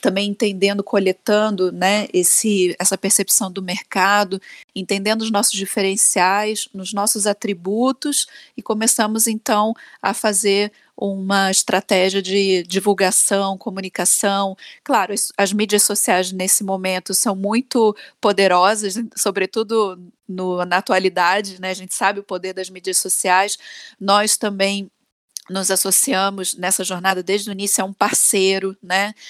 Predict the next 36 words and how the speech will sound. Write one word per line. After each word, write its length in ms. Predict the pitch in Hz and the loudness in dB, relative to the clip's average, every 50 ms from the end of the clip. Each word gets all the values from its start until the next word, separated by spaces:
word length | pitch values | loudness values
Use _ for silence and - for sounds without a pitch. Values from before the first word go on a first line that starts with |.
| - - _ | -20 -20 _
que 100 | - - | -16 -12
no 80 | 185 180 | -10 -4
nosso 240 | 185 185 185 - - | -2 -2 -2 -2 -2
caso 360 | - 190 185 185 - - - | 0 0 0 0 -2 -4 -2
foi 180 | - 196 190 | 0 2 2
a 100 | 185 180 | 2 2
Ninety-nine 600 | 180 175 180 180 180 - - 185 185 170 175 180 | 0 -2 -4 -4 -4 -6 -6 -6 -6 -6 -8 -6
Jobs, 560 | 175 170 190 180 190 190 190 190 185 - - - - - - - _ _ _ _ - | -4 0 2 2 2 2 2 0 0 0 -2 -2 -4 -20 -20 -20 _ _ _ _ -4
e 60 | 180 | -2
a 40 | 180 | -2
gente 200 | 185 190 - - | -2 -4 -8 -6
vem 80 | 196 196 | -6 -6
fazendo 320 | 190 196 185 196 190 190 | -4 -2 -2 -2 -4 -6
um 40 | 190 | -4
trabalho 360 | - 202 180 180 180 185 185 | -4 -2 0 0 0 0 -2
com 200 | - - 202 185 | -4 -4 -4 -2
eles, 280 | 185 196 196 202 202 190 | 0 0 0 0 -2 -2
assim, 340 | 190 - - 196 190 185 - _ | 0 0 -2 -2 -6 -12 -12 _
também 380 | - 208 190 190 202 214 214 | -4 -2 0 0 0 -2 -2
consistente, 1080 | 202 - 247 214 - - - 254 - - - - 208 202 214 220 214 208 202 - - 196 | -4 -4 -2 0 0 0 -2 -2 -4 -4 0 0 0 0 0 -2 -2 -4 -6 -6 -8 -8
de 140 | 185 180 - | -10 -8 -4
longo 340 | 185 185 185 208 233 240 277 | 0 0 0 0 -2 -6 -6
prazo, 760 | _ - 226 202 196 196 202 196 196 196 190 185 185 185 180 | _ -2 0 0 2 2 2 2 2 0 0 -2 -4 -6 -8
né, 240 | 180 185 190 196 196 | -8 -8 -8 -8 -8
de 160 | 180 175 - | -12 -14 -6
três 340 | - 208 202 220 214 - - | -2 2 2 2 2 2 2
anos. 340 | 202 202 196 196 190 180 | 2 2 2 0 0 -2
O 60 | - - | -2 0
pessoal 300 | 202 202 - 220 202 196 | 0 2 4 4 2 2
do 100 | 196 208 | 0 -2
Indeed 480 | 208 208 190 - 202 202 202 185 - - | -2 -2 -2 -2 -2 -2 -2 -2 -2 -2
também 240 | - 190 196 196 | -2 -4 -6 -6
tem 140 | 196 - 208 | -4 -2 -4
nos 220 | 190 190 190 185 190 | -2 -2 0 0 0
ajudado 640 | 190 190 196 190 196 196 196 196 196 190 185 - | 0 0 -2 0 2 2 4 4 2 0 -2 -4
bastante. 760 | 175 185 185 - - - - 214 208 208 208 202 - - 202 | -4 -2 -2 0 -2 -2 0 0 0 0 -2 0 -2 -2 -2